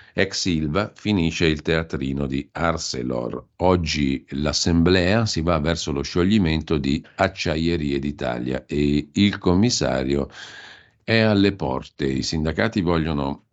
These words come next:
cacciare il big indiano perché inadempiente, scrive Il Giornale.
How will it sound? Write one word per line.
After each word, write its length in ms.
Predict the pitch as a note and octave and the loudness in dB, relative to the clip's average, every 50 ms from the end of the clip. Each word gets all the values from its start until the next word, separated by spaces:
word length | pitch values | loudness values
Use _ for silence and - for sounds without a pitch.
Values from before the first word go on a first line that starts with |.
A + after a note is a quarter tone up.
| _ | _
cacciare 640 | - - G#2+ G#2+ - - F2+ D#2+ E2 F#2 F#2 F#2 E2 | -4 -2 -2 -2 -2 -2 -2 0 0 0 0 -2 -2
il 300 | D#2+ D#2 D2+ D2+ D2 D2+ | -2 -2 -2 -4 -4 -2
big 580 | D2+ E2 G2 F#2+ E2+ D#2+ D#2+ E2 D#2+ D#2 D2+ - | 0 2 4 4 2 2 -2 -4 -4 -4 -4 -6
indiano 680 | F#2+ G2 G2+ G2+ F#2 F2 D#2+ D2 C#2 C#2+ D2 D2+ D2+ D2+ | -2 0 2 2 2 2 0 0 -2 -2 -2 -2 -4 -2
perché 320 | - E2+ D#2+ - - C#2+ | -2 -4 -4 -2 -2 -2
inadempiente, 960 | C2 C2 B1+ C2+ B1+ B1+ C2 C2 B1 - - F#2 F2 D#2+ D#2 - - C#2+ C2+ | -2 0 -2 -2 -2 -2 -2 -4 -2 2 4 4 6 4 2 2 -2 -4 -6
scrive 360 | - - - C#2 C2 B1+ C2 | -6 -4 -4 -4 -4 -2 -4
Il 100 | C2 B1+ | -4 -4
Giornale. 540 | C2 C2+ B1 B1 A#1+ A1+ A#1+ A#1+ B1 B1 | -4 -4 -4 -4 -4 -4 -4 -4 -6 -6